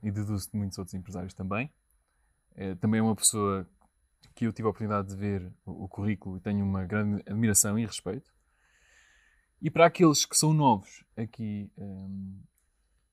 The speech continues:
sobre esta parte do tecido empresarial português,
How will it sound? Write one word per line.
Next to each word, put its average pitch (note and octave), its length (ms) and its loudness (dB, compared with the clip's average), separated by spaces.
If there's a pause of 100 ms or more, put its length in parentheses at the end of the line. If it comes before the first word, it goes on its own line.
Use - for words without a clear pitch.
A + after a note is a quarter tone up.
(140)
sobre G#2 400 -2
esta G2 440 -8 (400)
parte G#2 320 4
do G#2 60 -10
tecido F#2+ 320 -8 (180)
empresarial F#2 480 -4
português, A2 680 -8